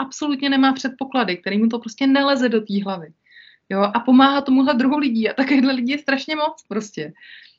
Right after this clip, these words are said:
Jo, a je v tom hrozně dobrý a má prostě, mm, jako jeho, jeho vize je, že by chtělo rozmluvit Česko. To je nádherný téma, na který pak třeba slyší krásně média, jo, ve chvíli, kdy se řešilo, že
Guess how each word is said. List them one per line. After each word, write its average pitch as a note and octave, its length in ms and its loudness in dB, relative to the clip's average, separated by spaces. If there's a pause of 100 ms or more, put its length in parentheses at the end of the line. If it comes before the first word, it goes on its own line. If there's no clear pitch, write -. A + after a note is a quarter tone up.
(260)
Jo, F#3+ 80 -4
a A3 120 4
je C#4 60 2
v C4+ 40 -6
tom D4+ 140 -4
hrozně D4 240 -2
dobrý C#4+ 440 0
a - 60 -8
má G#3 160 0
prostě, A3+ 380 -2 (260)
mm, A3+ 340 0
jako A3+ 200 -2
jeho, A#3+ 360 2
jeho A#3 240 0
vize B3 280 0
je, B3+ 140 2
že A#3 100 -2
by A#3+ 80 -4
chtělo D4 280 -4
rozmluvit C#4+ 460 0
Česko. - 520 -4 (320)
To B3 80 -2
je C#4 80 4
nádherný C#4+ 520 4
téma, D#4 440 2 (260)
na G#3 120 -6
který C4 220 -2
pak C4+ 160 -2
třeba C#4 240 0
slyší C4+ 360 -2
krásně C#4 380 -2
média, C4+ 520 2 (120)
jo, F#3+ 280 -4
ve A#3 80 -2
chvíli, A#3+ 360 -2
kdy A#3+ 300 2 (240)
se C4 200 0
řešilo, A#3+ 420 0
že A#3+ 380 0